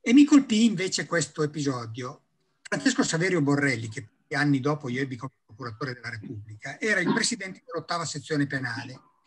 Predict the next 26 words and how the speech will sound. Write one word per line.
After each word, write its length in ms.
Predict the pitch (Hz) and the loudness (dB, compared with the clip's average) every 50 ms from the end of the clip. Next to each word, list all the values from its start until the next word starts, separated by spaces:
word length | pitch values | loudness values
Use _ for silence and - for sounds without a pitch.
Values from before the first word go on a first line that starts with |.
| _ _ _ _ | _ _ _ _
Era 300 | - 240 233 202 180 180 | 2 2 4 4 4 4
a 60 | 180 | 2
casa 300 | 180 - 226 220 208 - | 2 2 2 2 4 4
in 100 | 151 143 | 4 4
malattia 600 | 151 170 170 156 - - - 139 123 113 127 135 | 4 4 2 0 -2 -4 -6 -8 -6 -6 -8 -10
perché 300 | - - - - - - | -12 -14 -18 -20 -16 -14
si 160 | - - - 185 | -12 -6 -2 0
era 140 | 180 170 | 0 0
rotto 260 | 165 151 151 143 - 143 | 0 0 -2 -4 -4 -2
una 140 | 143 143 | -2 0
gamba. 520 | 143 139 131 123 120 123 127 123 131 135 - - _ _ _ _ _ _ _ _ - - - - _ _ _ _ _ _ _ _ _ _ - - - - - | 0 0 0 -2 -2 -6 -8 -8 -10 -12 -12 -16 _ _ _ _ _ _ _ _ -20 -20 -20 -20 _ _ _ _ _ _ _ _ _ _ -2 0 0 2 4
Quando 440 | - 226 254 277 277 - - 180 165 | 4 6 8 8 6 6 2 -4 -6
seppe, 760 | 151 - - 202 170 139 - - _ - 120 113 113 110 - - - _ _ _ _ _ _ _ _ _ | -6 -4 -2 0 0 0 -2 -6 _ -10 -10 -10 -10 -12 -16 -20 -20 _ _ _ _ _ _ _ _ _
lui 160 | - 180 208 196 | -4 -2 -2 -2
che 120 | - 170 | 0 0
era 80 | 165 160 | 0 0
il 60 | - | -2
presidente 380 | - 151 147 185 196 190 180 | -4 -4 -4 -4 -2 -2 0
dell'ottava 420 | 151 151 147 143 139 - - - 151 | 0 2 2 2 2 0 -2 -2 -2
sezione 440 | - - 139 - - 170 165 156 - | -4 -6 -6 -8 -8 -6 -4 -4 -2
penale 300 | - 147 147 156 160 147 | -2 0 0 0 0 0
del 140 | 143 139 | -2 -4
Tribunale 360 | 143 147 147 139 143 156 156 143 | -6 -6 -4 -2 -2 0 2 2
di 60 | 139 | 2
Milano, 480 | 139 131 127 120 107 107 107 107 107 - - _ _ - - - - _ _ _ _ _ _ _ _ _ _ _ _ | 2 2 0 -2 -6 -6 -6 -6 -8 -12 -18 _ _ -20 -20 -20 -20 _ _ _ _ _ _ _ _ _ _ _ _
che 200 | - - 214 214 | 4 6 6 6